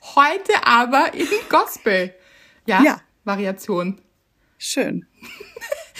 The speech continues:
Speaker 1: Ja, ihr braucht ein paar Bilder hier, finde ich. Dann, das macht
Speaker 2: Das
Speaker 1: das Ganze
Speaker 2: stimmt.
Speaker 1: so ein bisschen profunder noch.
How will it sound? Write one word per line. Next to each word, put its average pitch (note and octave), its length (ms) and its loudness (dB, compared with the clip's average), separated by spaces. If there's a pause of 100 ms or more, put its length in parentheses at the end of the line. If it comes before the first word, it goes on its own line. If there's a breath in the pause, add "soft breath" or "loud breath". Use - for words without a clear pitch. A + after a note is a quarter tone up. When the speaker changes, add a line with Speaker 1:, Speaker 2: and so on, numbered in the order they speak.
(340 loud breath)
Speaker 1:
Ja, - 180 2
ihr C#4 60 -2
braucht - 280 -2
ein A#3+ 100 4
paar A#3+ 200 0
Bilder B3+ 260 4
hier, C#4+ 220 0
finde C4+ 280 4
ich. B3 340 2
Dann, A#3 280 4
das - 160 -4
macht C4 140 6
Speaker 2:
Das C4 120 4
Speaker 1:
das - 60 -4
Ganze A3 160 4 (100)
Speaker 2:
stimmt. - 40 -2
Speaker 1:
so C4 60 -2
ein A#3+ 120 2
bisschen B3+ 640 2 (640)
profunder A#3 680 4
noch. F3+ 340 -6